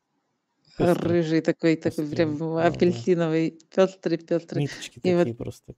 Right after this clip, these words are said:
Speaker 2: м,
Speaker 1: да.
Speaker 2: м, и вот здесь уже вот было растянуто,
Speaker 1: Ну, это
Speaker 2: растянуто
Speaker 1: уже
Speaker 2: такое.
Speaker 1: старость.
Speaker 2: Да, д-, от старости не было у меня ничего там.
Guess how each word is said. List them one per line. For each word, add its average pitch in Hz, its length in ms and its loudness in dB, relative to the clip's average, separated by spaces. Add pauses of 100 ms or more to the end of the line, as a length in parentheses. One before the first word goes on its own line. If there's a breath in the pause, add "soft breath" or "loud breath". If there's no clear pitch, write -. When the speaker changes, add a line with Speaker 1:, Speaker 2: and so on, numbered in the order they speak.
Speaker 2:
м, 117 200 -6
Speaker 1:
да. 117 200 -12
Speaker 2:
м, 180 460 -4 (160)
и 185 100 2
вот 180 140 4
здесь 180 400 -2
уже 170 480 2
вот 165 260 -4 (100)
было 165 300 4
растянуто, 240 680 4 (200)
Speaker 1:
Ну, 175 140 2
это 160 80 -4
Speaker 2:
растянуто 131 100 -8
Speaker 1:
уже 117 280 -6
Speaker 2:
такое. 165 200 -6
Speaker 1:
старость. - 420 -20 (540)
Speaker 2:
Да, 180 280 6
д-, 170 120 -2
от 180 160 4
старости 165 640 -6
не 175 160 0
было 165 220 0
у - 40 0
меня 170 220 0
ничего 165 300 -4
там. 165 140 -10